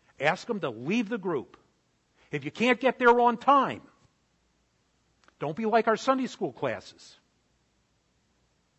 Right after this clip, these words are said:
Get there on time,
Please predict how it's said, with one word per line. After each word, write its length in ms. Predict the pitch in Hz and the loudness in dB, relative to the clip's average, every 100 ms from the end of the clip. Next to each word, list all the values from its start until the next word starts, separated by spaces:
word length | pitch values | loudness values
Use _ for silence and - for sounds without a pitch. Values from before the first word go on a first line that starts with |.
| _ _ _ _ _ _ _ _ 131 | _ _ _ _ _ _ _ _ -2
Get 260 | 196 220 240 | 2 2 2
there 240 | 226 214 | 2 4
on 220 | 196 190 | 2 -4
time, 600 | - 196 170 117 92 - | -8 -4 -2 -4 -10 -20